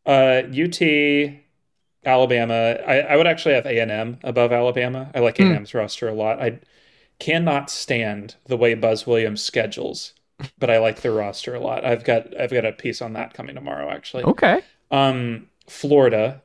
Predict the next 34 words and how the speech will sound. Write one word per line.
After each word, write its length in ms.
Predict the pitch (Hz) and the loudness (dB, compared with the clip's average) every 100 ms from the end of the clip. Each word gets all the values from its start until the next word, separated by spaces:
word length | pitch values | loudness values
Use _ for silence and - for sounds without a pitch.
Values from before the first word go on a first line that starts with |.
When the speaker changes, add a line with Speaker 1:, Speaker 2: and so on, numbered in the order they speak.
| - | -4
Speaker 1:
I 120 | 123 | -2
think, 280 | - 123 131 | -2 -4 -2
would 140 | 120 | -2
be 160 | 123 117 | 0 -2
low 460 | 113 113 117 113 | 0 4 4 4
end 220 | 107 104 | 0 -6
top 200 | 104 - | -12 -16
twenty-five, 640 | - - 67 - 71 71 - | -14 -14 -12 -8 -8 -8 -8
but 140 | 127 117 | -4 -2
in 160 | 107 | -2
there. 300 | 110 117 - _ _ _ _ _ _ _ - | -6 -8 -10 _ _ _ _ _ _ _ -4
Uh, 440 | 127 117 117 117 | 0 2 4 2
that's 220 | 123 143 - | 0 -4 -6
an 220 | - - | -10 -10
interesting 460 | 180 175 226 214 | -8 -6 -6 -4
experiment 460 | 175 170 151 120 107 | -6 -4 -4 -4 -6
in 60 | 110 | -8
just, 200 | 110 - | -6 -6
like, 160 | 113 - | -6 -4
basically 360 | 123 123 - 113 | 0 0 0 0
having 280 | 113 110 107 | 0 -2 -4
a 40 | |
mid-major 500 | 107 107 107 101 117 | -4 -4 -4 -6 -4
roster, 440 | 120 123 - - | -4 -4 -6 -8
but 260 | - - - | -6 -8 -8
for 360 | - - - - _ _ _ _ _ - | -8 -6 -6 -10 _ _ _ _ _ -8
extraordinarily 1040 | 120 - 135 117 107 107 101 - 123 - | -8 -4 0 0 0 -4 -4 -4 -6 -8
experienced 680 | - - - - - - - | -12 -10 -6 -6 -6 -10 -12
roster. 420 | - 71 - 71 - _ | -12 -10 -10 -12 -14 _
Speaker 2:
Mm. 360 | 135 131 110 131 - | 0 2 0 -2 -2
Speaker 1:
Uh, 160 | 120 | -2
so 140 | 113 151 | -2 -4
that's 140 | 170 | -4
four. 480 | - 131 123 120 | 0 4 6 4